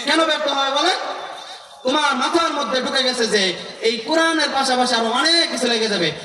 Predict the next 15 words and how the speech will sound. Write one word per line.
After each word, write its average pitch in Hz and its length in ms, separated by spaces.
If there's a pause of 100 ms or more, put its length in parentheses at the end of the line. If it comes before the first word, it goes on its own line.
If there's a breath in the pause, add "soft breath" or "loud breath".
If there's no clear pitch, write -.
(120)
আল্লাহর 247 460
সাহাবাই 285 460
কেরাম, 233 240
নবীজি 254 340
সাল্লাল্লাহু 254 140
আলাইহি 247 160
সাল্লামের 233 340
যত 262 260
সাহাবাই 302 320 (100)
কেরাম 247 180
আছেন, 226 220
সমস্ত 311 520
সাহাবাই 262 340
কেরাম 247 280
যদি 220 160